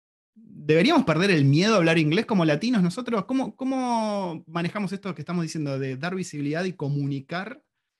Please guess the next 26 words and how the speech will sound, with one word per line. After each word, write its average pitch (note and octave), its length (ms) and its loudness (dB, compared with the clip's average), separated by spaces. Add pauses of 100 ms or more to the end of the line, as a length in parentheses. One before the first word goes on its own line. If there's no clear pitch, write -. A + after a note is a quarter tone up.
(440)
cuando D3 240 -2
no D#3+ 60 0
estamos A3 300 -4
comunicando E3 520 -4
nuestro C#3 360 -10
idioma D#3+ 340 -6
nativo? C3+ 440 -6
¿Se A2 100 -20
entiende? D#3+ 340 -14
¿Cómo, F#3+ 400 -8 (440)
cómo A#3 220 0
aconsejás E3 640 -2
vos D#3+ 500 -4
encarar C#3+ 420 -2
eso? B2+ 460 -8
¿Perderle F3+ 380 -2
el D#3+ 80 -2
miedo F3+ 200 -2
al D#3 100 -2
inglés? G#3 480 -4
¿Ponerse F#3 300 -6
a - 20 -10
hacer E3 200 -14
cursos G#3+ 300 -16
de C#3 60 -18
inglés? G#3 600 -8